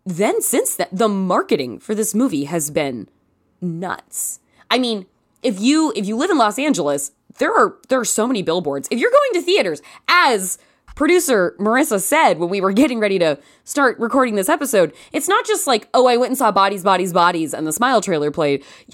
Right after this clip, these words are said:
I went to see Confess Fletch and the Smile trailer played as it happened for her. They're putting this movie in front of every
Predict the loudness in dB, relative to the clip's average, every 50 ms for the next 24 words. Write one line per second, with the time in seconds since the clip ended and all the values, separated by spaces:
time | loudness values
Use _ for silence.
0 | _ _ 0 0 2 2 2 4 2 2 2 2 0 0 0 0 -4 -4 -4 -4
1 | 0 0 0 0 0 -2 -8 -14 -18 _ 2 4 4 6 4 4 2 -2 -6 -8
2 | -6 -6 -8 -12 _ _ _ _ _ _ _ _ _ 0 0 2 2 0 0 0
3 | 0 4 4 6 6 4 2 0 -2 -2 0 2 2 2 0 -2 -2 0 0 2
4 | 2 0 0 0 0 0 0 0 -2 0 0 0 0 0 -2 -4 -4 -2 0 0
5 | 0 0 0 0 0 0 0 0 0 -2 -2 -2 0 -2 -2 -2 -4 -4 -2 -2
6 | -2 -2 -2 -2 -4 -6 -8 -10 -18 -20 -10 -2 -2 -2 2 4 4 4 4 4
7 | 2 0 _ 2 2 4 2 0 0 0 0 2 0 0 -2 -4